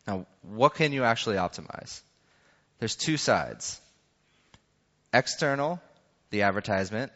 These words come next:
and internal, your landing page. So for the advertisement, you're gonna mostly be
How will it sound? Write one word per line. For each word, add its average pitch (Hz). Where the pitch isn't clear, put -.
and 101
internal, 110
your 104
landing 95
page. -
So 123
for -
the 139
advertisement, 120
you're 127
gonna 147
mostly 151
be 123